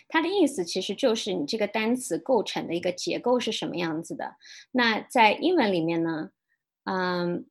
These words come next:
英文有很多的辅音连缀。辅音连缀的意思就是你好多个辅音是连在一块儿的，中间是没有元音的。啊，比方说 place 这个词，它就是 P 跟 L 是连在一块儿，它中间没有别的元音。比方说 cats，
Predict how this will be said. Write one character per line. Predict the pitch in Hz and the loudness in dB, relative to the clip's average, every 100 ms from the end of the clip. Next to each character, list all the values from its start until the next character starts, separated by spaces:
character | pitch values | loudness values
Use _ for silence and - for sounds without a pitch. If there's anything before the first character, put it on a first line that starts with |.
| _ - - | _ -16 0
英 | 311 | 4
文 | 330 | 8
有 | 254 | 6
很 | 277 180 160 | 4 0 0
多 | 214 | 2
的 | 233 | 0
辅 | 226 175 156 | -2 -4 0
音 | 226 | 2
连 | 254 - | 2 2
缀。 | 165 - - | -2 -4 -4
辅 | - | 2
音 | 240 359 | 6 8
连 | 233 | 6
缀 | 269 | 6
的 | 233 | 4
意 | 247 | 4
思 | 247 | 0
就 | 214 214 | 0 0
是 | - 185 - - - | 2 2 0 -18 -10
你 | - 185 - | -2 -2 -2
好 | - 202 - | -2 2 4
多 | 277 | 6
个 | 294 | 6
辅 | 254 - | 4 2
音 | 180 214 | -2 0
是 | 214 | -2
连 | 185 170 | 0 2
在 | 214 | 2
一 | 208 | 2
块 | 226 - | 0 2
儿 | 277 | 2
的， | 151 | 2
中 | - 233 | 0 2
间 | 254 | 2
是 | 254 | 2
没 | 196 | 2
有 | 262 190 | 2 2
元 | 165 156 185 | 0 -2 0
音 | 247 | 2
的。 | 202 - - - - - | 2 -2 -12 -20 -20 -4
啊， | 180 175 | -2 0
比 | 170 165 | 0 -2
方 | 214 226 | 0 0
说 | 247 220 220 | 2 2 0
place | - 320 190 - - - | 0 4 4 0 -10 -6
这 | 185 | -6
个 | 180 | -4
词， | - 165 | -6 -8
它 | - 196 | -8 -6
就 | 190 | -4
是 | - | -4
P | - 269 226 | -2 -2 2
跟 | 220 | 0
L | 214 190 190 | 2 0 0
是 | 202 185 | -2 0
连 | 165 | 0
在 | 160 | 0
一 | 170 | -4
块 | - 226 | -4 -4
儿， | 156 | -2
它 | 208 | -2
中 | 240 247 | 0 0
间 | 214 | 0
没 | 196 | 0
有 | 190 | -2
别 | 170 156 | -2 -2
的 | |
元 | 175 160 | -2 -2
音。 | 156 160 - _ _ _ _ _ _ - - | -4 -8 -10 _ _ _ _ _ _ -20 -4
比 | - | 0
方 | 214 220 | 2 4
说 | 240 | 4
cats， | 240 - 330 - - - | 4 2 2 0 -10 -10